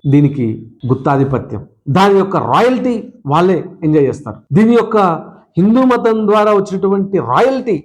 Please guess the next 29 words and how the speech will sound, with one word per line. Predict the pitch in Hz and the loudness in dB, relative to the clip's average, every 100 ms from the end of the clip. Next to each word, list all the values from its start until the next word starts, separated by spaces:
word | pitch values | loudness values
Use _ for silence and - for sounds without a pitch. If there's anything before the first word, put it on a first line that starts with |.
| - | 0
ఆధిక్యతలు, | 185 190 - 233 208 131 - - _ _ _ 151 | 2 2 2 0 0 -4 -6 -16 _ _ _ -2
అవకాశాలు, | 190 196 247 - 170 120 - - | 0 2 0 0 -2 -2 -10 -12
సౌకర్యాలు | - 208 226 233 226 170 | -2 0 2 2 2 0
అన్నిటికీ | 165 302 359 302 190 175 123 - - | 0 0 2 0 -2 -4 -4 -6 -12
బ్రాహ్మణుడు | 113 135 165 190 190 196 - - - | -4 0 2 4 2 0 -4 -10 -4
వాడు | 127 113 | 0 2
వారసుడు, | 110 104 - 98 - 131 | 0 -4 -12 -14 -10 -4
ఇక | 127 | 0
మిగిలిన | 120 143 165 | 2 4 4
వాళ్ళందరూ | 147 131 120 117 143 | 2 0 -4 -4 -4
బానిసలు, | 135 95 95 123 - - - | -6 -8 -8 -8 -14 -6 2
మిగిలిన | 147 180 208 | 4 4 4
వాళ్ళందరూ | 180 165 151 151 | 4 2 0 -2
సేవకులు. | 147 - 143 170 113 - 208 | -4 -4 -2 -2 -8 -2 4
ఇది | 247 269 220 214 220 - | 4 4 2 -2 -4 -6
ఒక | 160 | -2
విధంగా | 196 196 254 240 233 233 - - | 0 2 0 0 0 0 -2 -2
హిందూ | 170 208 | 0 2
మతానికి | 220 202 190 180 165 | 0 -2 -2 -4 -6
బలము, | 120 131 160 226 294 - - _ _ _ 131 | -6 0 2 2 0 -6 -18 _ _ _ -4
బలహీనత | 208 196 185 175 | 0 2 0 -2
కూడా. | 131 110 - - | -6 -10 -8 0
హిందూ | 208 262 | 4 4
మతం | 254 262 226 | 2 2 0
ఇంత | 202 185 185 214 | 0 0 0 0
స్ట్రాంగ్ | 202 - 165 208 226 | -2 -2 -2 2 2
గా | |
ఉండడానికి | 214 202 202 196 | 2 2 0 0
కారణము | 180 175 185 196 | 0 0 -2 -2